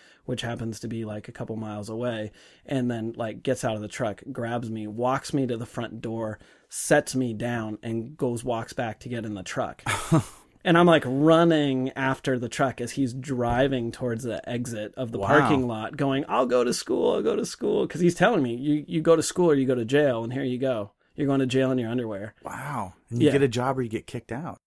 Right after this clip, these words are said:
Speaker 1: And then,
Speaker 2: That,
Speaker 1: yeah.
Speaker 2: that, stern.
Speaker 1: Yeah. Oh, yeah, yeah. But not really. I mean, they were hippies. That was the thing about it. But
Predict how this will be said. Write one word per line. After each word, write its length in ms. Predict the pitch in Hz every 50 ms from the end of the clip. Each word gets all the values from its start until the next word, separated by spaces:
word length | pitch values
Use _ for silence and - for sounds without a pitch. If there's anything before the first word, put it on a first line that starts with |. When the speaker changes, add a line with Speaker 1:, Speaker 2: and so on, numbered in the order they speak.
| _ _ _ _ _ -
Speaker 1:
And 200 | 160 151 151 147
then, 120 | 151 147
Speaker 2:
That, 60 | - -
Speaker 1:
yeah. 240 | 165 180 175 151
Speaker 2:
that, 240 | 127 135 135 - - - 156 - _ _ _ _ _
stern. 640 | - - - - - 127 117 135 180 185 123 95 - - -
Speaker 1:
Yeah. 280 | - 165 185 202 147 95 160
Oh, 120 | 208 220
yeah, 180 | 202 196 185 165
yeah. 320 | 156 170 170 156 120 110 - _ _ _ _ _ _ -
But 180 | 180 240 233
not 180 | 214 208 190 160
really. 240 | 151 147 143 131 123
I 40 | 135
mean, 120 | 156 170
they 100 | 175 170
were 100 | 147 123
hippies. 600 | 110 165 220 220 - 135 110 92 76 95 - - -
That 160 | 160 165 139
was 100 | 139 120
the 140 | 131 123 117
thing 240 | - - 160 139 131
about 360 | 123 147 156 170 175 170 147
it. 240 | 127 107 - - -
But 360 | 143 131 131 127 127 117